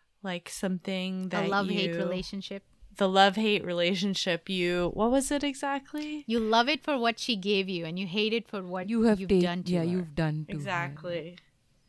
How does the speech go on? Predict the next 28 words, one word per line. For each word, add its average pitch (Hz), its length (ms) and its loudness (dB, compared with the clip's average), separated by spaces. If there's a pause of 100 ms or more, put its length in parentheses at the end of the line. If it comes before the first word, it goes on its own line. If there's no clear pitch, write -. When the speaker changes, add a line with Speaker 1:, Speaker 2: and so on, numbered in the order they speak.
(1200)
Speaker 1:
Yeah, 175 420 -12 (220)
and 185 240 -8
I 180 120 -8
guess 196 360 -8
the 190 140 -4
motherland 196 720 -6
ha-, 190 100 -10
has 180 240 -12
a 170 60 -10
love-hate 175 680 -10
relationship 170 720 -12
with 170 140 -12
you 160 160 -14
too. 156 520 -14 (500)
It 185 40 -18
wants 185 320 -6
you 208 60 -6
back, 170 480 0 (300)
Speaker 2:
<laughs> - 160 -16
Speaker 1:
and 170 500 -10
it 156 80 -10
won't 165 220 -4
let 165 140 -4
you 151 120 -6
leave 156 220 -6
again. 160 500 -4 (440)
Speaker 2:
<laughs> 180 80 -4 (2000)
Sneha, 214 500 -4